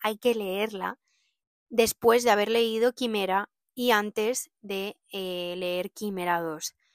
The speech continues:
O sea, Insidia es como el libro uno punto cinco de la serie Mortem.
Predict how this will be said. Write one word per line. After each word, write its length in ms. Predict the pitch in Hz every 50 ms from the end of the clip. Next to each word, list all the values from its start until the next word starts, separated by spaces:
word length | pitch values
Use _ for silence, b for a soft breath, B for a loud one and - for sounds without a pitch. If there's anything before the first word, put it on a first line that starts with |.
| b b b -
O 100 | 214 214
sea, 320 | - - 196 175 170 - -
Insidia 760 | - 226 240 269 277 - - - 233 226 220 226 240 247 254 - -
es 180 | 220 208 -
como 280 | - - 233 220 220 214
el 100 | 196 196
libro 380 | 196 196 202 208 226 233 - _ _
uno 320 | - 220 214 214 220 214
punto 480 | 214 _ 220 214 208 208 202 - 208 196
cinco 600 | - - - 202 196 196 196 196 - 233 294 - _ _ _ _ _ _ _ _ _ _
de 140 | - 220 214
la 100 | 202 190
serie 460 | - - 226 214 208 214 226 254 - _ -
Mortem. 580 | 196 185 175 170 170 - - 156 123 - -